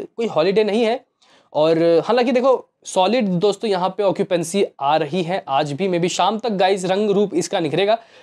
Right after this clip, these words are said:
लेकिन मुझे लग रहा है कि दोस्तों, दोस्तों देखो इसके कलेक्शन आज बढ़ेंगे तो बिल्कुल नहीं, कलेक्शन दोस्तों डाउन होगा, maybe दोस्तों साढ़े सात करोड़ ये आज कर सकती है, यानी कि साढ़े सात, साढ़े आठ,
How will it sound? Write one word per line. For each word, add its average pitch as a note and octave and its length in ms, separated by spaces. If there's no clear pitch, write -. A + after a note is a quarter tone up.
लेकिन A#3+ 200
मुझे B3 160
लग B3+ 80
रहा B3 100
है B3 80
कि B3 100
दोस्तों, A#3 260
दोस्तों A3 200
देखो A#3+ 200
इसके A3+ 220
कलेक्शन A3 280
आज A3 120
बढ़ेंगे F3+ 320
तो G3+ 100
बिल्कुल C#3+ 300
नहीं, A#2+ 220
कलेक्शन G#3+ 300
दोस्तों A3 240
डाउन F3 240
होगा, G#3 320
maybe B3 320
दोस्तों G3 260
साढ़े G#3 260
सात G3+ 280
करोड़ G#3 140
ये G3+ 80
आज F3 200
कर D#3 120
सकती C3+ 320
है, G#2+ 140
यानी A3 180
कि A#3+ 100
साढ़े G#3 240
सात, G#3 340
साढ़े D#3+ 300
आठ, F3 240